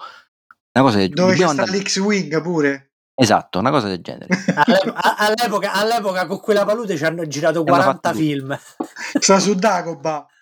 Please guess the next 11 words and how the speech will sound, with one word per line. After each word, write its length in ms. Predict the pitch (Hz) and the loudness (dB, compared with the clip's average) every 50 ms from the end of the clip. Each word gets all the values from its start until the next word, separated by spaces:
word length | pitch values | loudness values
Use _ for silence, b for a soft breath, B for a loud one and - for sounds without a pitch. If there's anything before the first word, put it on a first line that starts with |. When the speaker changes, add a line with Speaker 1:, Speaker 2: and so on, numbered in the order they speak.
| _ _ | _ _
Speaker 1:
"Dobbiamo 520 | - - 113 139 147 135 135 160 190 170 156 | -2 2 4 4 4 4 2 2 2 4 2
andare 320 | 139 131 120 135 127 120 | 2 2 2 0 0 0
lì." 300 | 117 107 98 92 85 98 - _ _ _ _ _ _ _ _ - | -2 -4 -4 -4 -6 -6 -10 _ _ _ _ _ _ _ _ 2
Loro 220 | 98 101 98 90 85 | 4 6 6 4 4
si 80 | - 90 | 4 2
incamminano, 680 | 90 - - 113 123 139 151 147 131 117 113 104 98 | 2 4 4 4 4 4 4 2 2 0 0 -2 0
vanno 220 | 90 151 - 104 98 | 0 0 0 2 0
dentro 220 | 98 101 92 - 117 | -2 -2 -2 -2 -2
a 20 | |
sta 140 | - - 180 | 0 0 2
palude. 480 | 180 214 180 143 139 135 147 160 160 | 2 2 0 0 0 -2 -2 -4 -6